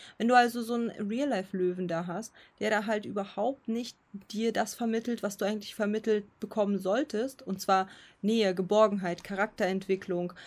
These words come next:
ein, ein, ähm, ein, ein, ein Charakter, der halt auch Gefühle hat und nicht nur durch seine Stimme, sondern halt auch wirklich durch Mimik, Gestik, äh, und, und seine, seine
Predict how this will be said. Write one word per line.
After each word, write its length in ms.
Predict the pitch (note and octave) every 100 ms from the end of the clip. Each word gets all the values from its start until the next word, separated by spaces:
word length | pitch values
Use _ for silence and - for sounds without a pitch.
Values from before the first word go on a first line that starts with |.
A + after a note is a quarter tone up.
| -
ein, 280 | - F#3+ G3
ein, 520 | A2+ F#3+ G3 F#3+ F#3+ -
ähm, 400 | F#3+ F#3 F#3 F3+ -
ein, 480 | - F#3+ F#3+ F3+ F3+ - - - - - _ _ _ _ _ _ _ - - - -
ein, 260 | - A3 A3
ein 340 | - A3 A3 G#3
Charakter, 480 | A#3+ C4+ C4 A#3
der 180 | G#3+ G#3
halt 300 | G#3+ G#3 G3+
auch 220 | G#3 A3+
Gefühle 600 | A3+ G3 - B3 A#3+ G#3+ G3+ - A#3
hat 400 | C4+ - - -
und 160 | G#3+ G3
nicht 200 | A#3 -
nur 80 | G#3+
durch 220 | G#3+ -
seine 200 | F#3+ F#3+
Stimme, 400 | F#3+ C4 C4+ A3
sondern 300 | F#3 F3 F#3
halt 140 | F3+
auch 160 | F#3+ G3+
wirklich 240 | A3 G#3
durch 180 | G3+ G3+
Mimik, 300 | A3 A3+ G#3
Gestik, 460 | G#3+ G#3+ G#3+ G#3 -
äh, 320 | G3+ G3 G3+
und, 460 | F#3 G3+ G3 G3 -
und 360 | F#3+ G3 F#3+ F3+ E3
seine, 360 | G3 F#3+ E3+ -
seine 280 | F#3+ F3+